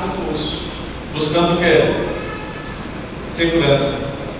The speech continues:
Só que ele não te deu um perfil que busca segurança. Qual o perfil que busca segurança? Estável. Aí você passou em um curso buscando segurança, mas não é o seu perfil. Como é que serão os próximos trinta e cinco anos da sua vida? Leve pesado. Pesado. Porque serviço público é ruim?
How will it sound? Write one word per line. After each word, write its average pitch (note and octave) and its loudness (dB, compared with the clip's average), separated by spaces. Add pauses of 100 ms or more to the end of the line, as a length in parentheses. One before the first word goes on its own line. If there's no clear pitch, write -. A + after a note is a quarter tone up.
(340)
Só D3+ 2
que D3+ 4
ele F3 4
não F3+ 2
te F#3 0
deu F3 4
um F3+ 6
perfil F3+ 4
que F3+ 4
busca F3+ 2
segurança. F3 2
Qual F3+ 6
o - 8
perfil F3+ 4
que E3 0
busca D3+ 0
segurança? C#3+ 2 (880)
Estável. D#3+ 4 (240)
Aí C#3 6
você E3+ 2
passou F3+ 4
em F#3+ 4
um - 0
curso G#3+ 2
buscando F#3 2
segurança, - 6
mas F3 4
não E3+ 4
é F#3 6
o F#3 8
seu F#3+ 6
perfil. E3+ 4
Como G3+ 0
é A3+ 0
que A3+ 2
serão F#3 6
os - 6
próximos E3 2
trinta E3+ -2
e D#3 0
cinco D#3 -2
anos C#3 2
da - 0
sua - -2
vida? - 4 (680)
Leve F3 6
pesado. - 6 (680)
Pesado. - 6
Porque G3 4
serviço - 2
público F#3 6
é - 6
ruim? - 4